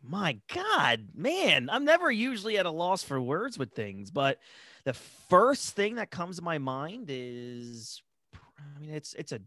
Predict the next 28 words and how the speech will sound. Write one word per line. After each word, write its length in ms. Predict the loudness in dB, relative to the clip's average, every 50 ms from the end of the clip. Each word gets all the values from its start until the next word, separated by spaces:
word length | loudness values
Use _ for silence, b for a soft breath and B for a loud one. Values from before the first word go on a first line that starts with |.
| _ _ _ _ _ _ _ _ _ _ _ _ _ -2
it's 220 | -2 -2 -2 -2
a, 220 | -2 -2 -2 -2 -4 -8 _ _ _ _ _ _ -6 0
I 140 | 2 2
wouldn't 240 | 4 4 2 2 2
say 80 | 0 0
it's 140 | 0 0 -6
a 60 | -6
cop-out 680 | -6 -2 2 6 6 6 6 4 4 4 4 4 2
answer, 460 | 0 -2 -4 -4 -6 -8 -8 -8 -8 -6
but 200 | -4 -2 0 0
I 60 | 0
would 160 | 0 -2 -2
wanna 180 | -4 -6 -6 -6
say 200 | -4 -4 -4 -4
magical 760 | -4 -4 -4 -2 -2 -2 -2 -4 -4 0 0 0 0 0 -2 B B B B B B B
because, 280 | -4 2 4 4 6 6
I 100 | 4 4
mean, 140 | 4 4 4
I, 100 | 2 0 0
whenever 440 | 0 0 2 4 4 4 6 6 8
I'm 280 | 8 6 4 4 -6 -12 _ _ _ -6
even, 460 | -2 0 0 0 0 -2 -2 -4 -6 -10 _ _ -6
I 60 | -4
mean, 120 | -4 -4
it's 140 | -6 -6 -2
going 300 | 0 0 2 2 0 -4
away, 540 | -4 0 2 2 2 2 0 -2 -4 -8 -12 _ _ 0
but 240 | 2 4 4 4 2